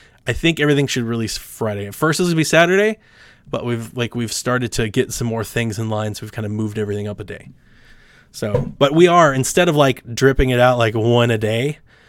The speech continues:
um, I was like, "No, no, no, we're just gonna release it all. Release it all at the same time. Just let it all go up. Everybody will find it." And, uh, hopefully they, they, you know, they, they listen to all of it, or at least check all of it out. They don't have to listen to all of it. Hopefully everybody kinda checks out everything.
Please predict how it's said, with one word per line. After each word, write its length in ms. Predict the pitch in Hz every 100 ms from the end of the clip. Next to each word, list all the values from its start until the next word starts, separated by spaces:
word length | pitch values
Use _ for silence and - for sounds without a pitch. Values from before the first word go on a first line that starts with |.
| - - _
um, 440 | - 107 101 95 92 _ _
I 120 | 113
was 120 | 117 104
like, 120 | -
"No, 180 | 117 107
no, 80 | 104
no, 60 |
we're 120 | 104 104
just 100 | -
gonna 100 | 110
release 240 | 104 -
it 60 | 110
all. 300 | 95 90 - -
Release 260 | 117 117 113
it 80 |
all 240 | 101 117 117
at 60 |
the 80 | 110
same 260 | - 120 107
time. 380 | - 127 123 123
Just 140 | 104
let 140 | 113 107
it 60 |
all 200 | 113 131
go 160 | 131 127
up. 220 | 127 -
Everybody 320 | 117 123 117 113
will 100 | 101
find 300 | 117 113 107
it." 160 | 107 _ _ - - _ 113
And, 180 | 101
uh, 100 | 101 95
hopefully 360 | 127 - 113
they, 220 | 101 104 101
they, 220 | 113 107 101 _ -
you 80 |
know, 120 | 107 104
they, 140 | 104 _ -
they 200 | 107 107
listen 320 | 107 101 113
to 40 | 104
all 180 | 107
of 80 | 107
it, 80 | 107
or 80 | 104
at 40 | 113
least 200 | 143 -
check 260 | 127 - _ -
all 160 | 113
of 80 | 101
it 60 | 101
out. 180 | 104 101
They 60 |
don't 80 | 107
have 80 | 101
to 100 | 107
listen 220 | 101 104
to 40 |
all 120 | 95 101
of 60 |
it. 80 | 110
Hopefully 320 | - 113 107
everybody 200 | 104 104
kinda 200 | 98 104 98
checks 260 | - -
out 200 | 104 - -
everything. 360 | 101 95 101